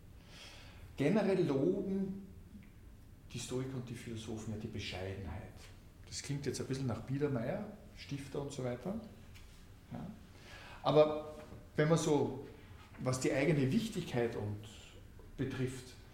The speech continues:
die Perspektive ein bisschen erweitert und mal so schaut,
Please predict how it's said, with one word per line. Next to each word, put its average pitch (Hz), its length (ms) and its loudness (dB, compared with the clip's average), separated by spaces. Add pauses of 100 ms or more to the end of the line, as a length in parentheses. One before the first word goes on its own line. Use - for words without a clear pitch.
(440)
die 135 240 0 (360)
Perspektive 190 800 2
ein 165 140 0
bisschen 175 400 -2
erweitert 110 720 -2
und 113 240 -2 (480)
mal 120 160 0
so 127 100 -2
schaut, - 400 0